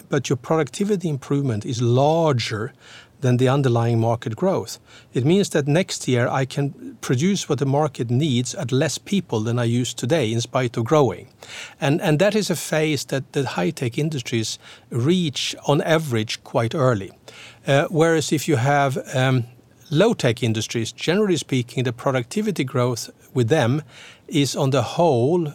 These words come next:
and this is not a good thing, but it is lower than frequently the underpinning market growth, which means they hire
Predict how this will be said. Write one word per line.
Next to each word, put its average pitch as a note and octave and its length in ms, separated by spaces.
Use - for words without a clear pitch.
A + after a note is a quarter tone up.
and A#2 380
this C3 200
is A#2+ 120
not C#3+ 160
a D#3 40
good B2+ 260
thing, A2 220
but A#2+ 160
it B2 80
is A#2+ 160
lower B2+ 640
than B2 260
frequently C3+ 480
the A#2+ 100
underpinning A2+ 520
market A#2 340
growth, G2+ 300
which A2+ 160
means A#2+ 220
they A#2+ 100
hire A#2 540